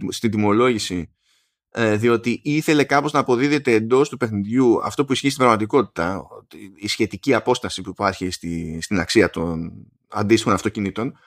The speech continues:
το οποίο, εντάξει, αυτό να το καταλάβω, αλλά αυτό δεν σημαίνει ότι είναι μονόδρομος να φτάσει στις τιμές. Υπάρχει τρόπος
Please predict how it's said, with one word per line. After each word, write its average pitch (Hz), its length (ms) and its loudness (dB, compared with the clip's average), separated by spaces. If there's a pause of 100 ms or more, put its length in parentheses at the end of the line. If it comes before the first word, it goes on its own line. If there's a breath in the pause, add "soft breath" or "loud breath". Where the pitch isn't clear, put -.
(260 soft breath)
το - 80 2
οποίο, 233 420 0
εντάξει, 147 720 0 (120)
αυτό 135 200 -2
να 147 80 2
το 131 60 -2
καταλάβω, 123 720 2
αλλά 123 500 0 (200)
αυτό - 160 -4
δεν 139 80 4
σημαίνει 135 380 2
ότι 113 160 0
είναι 113 80 2
μονόδρομος 107 480 2
να 104 80 -2
φτάσει - 260 -2
στις 101 160 -2
τιμές. 101 380 0 (560 soft breath)
Υπάρχει - 320 -2
τρόπος 160 340 2